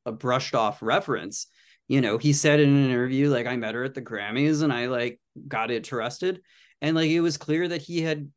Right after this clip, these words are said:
he'd had, and he'd listened to the album because the initial lyrics have reference to this album track called Butterflies, right?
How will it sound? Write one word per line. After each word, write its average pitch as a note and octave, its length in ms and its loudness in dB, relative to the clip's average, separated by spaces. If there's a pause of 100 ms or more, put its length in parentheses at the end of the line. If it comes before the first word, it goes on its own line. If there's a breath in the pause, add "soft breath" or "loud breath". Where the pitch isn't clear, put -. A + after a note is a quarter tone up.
(240)
he'd C#3+ 220 -4
had, D3 380 0
and D3+ 120 0
he'd C#3+ 180 -2
listened D#3 320 -2
to C#3+ 60 -2
the C3 120 -4
album C#3+ 380 -6
because A#2+ 380 -8
the B2 100 -6
initial B2 420 -4
lyrics C#3+ 520 0 (400)
have B2 240 -6
reference A#2+ 500 -4
to A#2+ 160 -4
this G#2 320 -4
album B2 320 -2
track F#2 320 -10
called G2 320 -6
Butterflies, - 800 -4 (240)
right? G#2 360 0